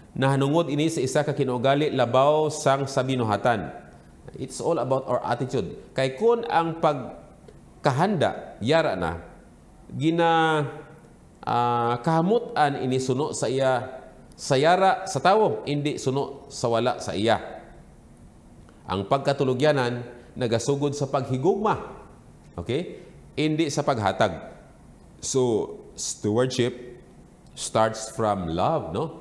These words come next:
Hindi sa paghatag, kay ginhigugma gid sang Dios ang bug-os nga kalibutan sa bagay ginhatag niya iyang bugtong anak.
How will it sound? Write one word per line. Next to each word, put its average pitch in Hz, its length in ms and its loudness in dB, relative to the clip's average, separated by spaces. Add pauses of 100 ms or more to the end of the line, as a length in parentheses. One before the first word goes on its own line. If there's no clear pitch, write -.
(220)
Hindi 101 320 -6
sa - 160 -6
paghatag, 127 800 -4
kay 139 240 0
ginhigugma 135 600 -2
gid 127 200 0
sang 110 160 -2
Dios 107 240 -4
ang 98 320 -4
bug-os 104 360 -4
nga 92 120 -6
kalibutan 107 560 -4
sa 107 80 -4
bagay 95 320 -2
ginhatag 90 400 -6
niya 82 240 -6
iyang 82 80 -6
bugtong 85 320 -8
anak. 80 240 -8